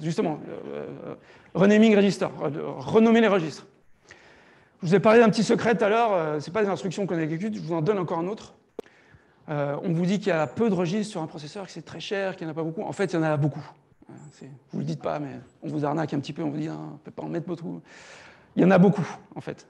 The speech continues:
Il y en a beaucoup parce qu'on doit renommer nos registres. Donc, on prend nos registres.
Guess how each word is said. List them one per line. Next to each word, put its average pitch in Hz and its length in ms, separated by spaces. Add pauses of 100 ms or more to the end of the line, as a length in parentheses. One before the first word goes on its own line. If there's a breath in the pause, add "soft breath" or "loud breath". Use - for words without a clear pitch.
Il - 40
y 156 40
en - 20
a 160 40
beaucoup 170 260
parce 208 160
qu'on 185 120
doit 180 180
renommer 202 440
nos 185 120
registres. 147 300 (960 soft breath)
Donc, 156 160
on 175 60
prend 247 180
nos 214 100
registres. 196 460